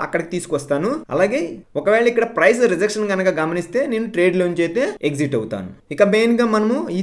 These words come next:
థర్టీ సిక్స్ థౌజండ్ ఎయిట్ హండ్రెడ్ ట్వంటీ నుంచి థర్టీ సిక్స్ థౌజండ్ ఎయిట్ హండ్రెడ్ ఎయిటీ వరకు ఇది ఒక స్ట్రాంగ్ మెయిన్ జోన్ కింద మాట్లాడుకోవచ్చు. అప్ సైడ్ వచ్చేసి థర్టీ సెవెన్ థౌజండ్ వన్ హండ్రెడ్ వద్ద ఒక సెకండ్ జోన్ కింద మాట్లాడుకోవచ్చు. అలాగే డౌన్ సైడ్ మనము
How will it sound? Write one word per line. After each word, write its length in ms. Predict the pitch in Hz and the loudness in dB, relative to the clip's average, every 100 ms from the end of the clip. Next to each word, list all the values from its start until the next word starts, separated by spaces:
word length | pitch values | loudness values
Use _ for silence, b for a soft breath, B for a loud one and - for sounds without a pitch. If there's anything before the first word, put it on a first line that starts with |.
| 185 | 0
థర్టీ 200 | 175 226 | 0 -2
సిక్స్ 160 | 220 196 | -6 2
థౌజండ్ 300 | 208 208 233 330 - - - | 4 4 2 -2 -8 -10 0
ఎయిట్ 160 | 165 196 | 2 4
హండ్రెడ్ 220 | 202 202 | 4 2
ట్వంటీ 220 | 185 185 196 | 0 0 0
నుంచి 180 | 190 220 247 | -2 -2 -2
థర్టీ 180 | 175 185 | -2 -2
సిక్స్ 160 | 190 190 | -6 0
థౌజండ్ 240 | 190 208 185 | 0 2 0
ఎయిట్ 140 | 180 | 2
హండ్రెడ్ 240 | 190 185 175 151 | 2 0 0 0
ఎయిటీ 200 | 160 180 170 | 0 2 0
వరకు 240 | 165 233 302 - B - | -2 -6 -8 -10 B -6
ఇది 100 | 165 | -2
ఒక 120 | 190 190 | -2 -2
స్ట్రాంగ్ 400 | - 165 185 196 277 349 127 | -2 -2 0 0 -2 -4 -2
మెయిన్ 200 | 175 214 | 0 2
జోన్ 180 | 180 190 185 | 4 2 0
కింద 140 | 185 202 | -2 0
మాట్లాడుకోవచ్చు. 720 | 156 160 175 170 170 170 170 226 330 - - | -2 0 -2 0 0 0 -4 -6 -6 -6 -6
అప్ 100 | 233 | 0
సైడ్ 160 | 254 240 | 2 2
వచ్చేసి 360 | 220 196 190 285 370 - - | 2 0 0 -2 -2 -4 -4
థర్టీ 180 | 156 214 | -4 -2
సెవెన్ 200 | 220 208 | -2 0
థౌజండ్ 300 | 208 190 202 190 | 0 0 0 -2
వన్ 120 | 170 | -2
హండ్రెడ్ 200 | 175 170 170 | -4 -2 -2
వద్ద 160 | 160 180 170 | -2 -4 -4
ఒక 160 | - 277 - | -4 -4 -2
సెకండ్ 300 | 156 185 175 | -2 0 -2
జోన్ 140 | 170 165 | -2 -2
కింద 140 | 170 160 | -4 -4
మాట్లాడుకోవచ్చు. 720 | 156 156 170 160 170 165 170 247 302 | -4 -2 -2 0 -2 -2 -4 -6 -4
అలాగే 240 | 127 165 254 160 | -2 0 0 2
డౌన్ 220 | 156 233 | 2 2
సైడ్ 180 | 226 214 180 | 4 4 4
మనము 240 | 170 190 | 0 -2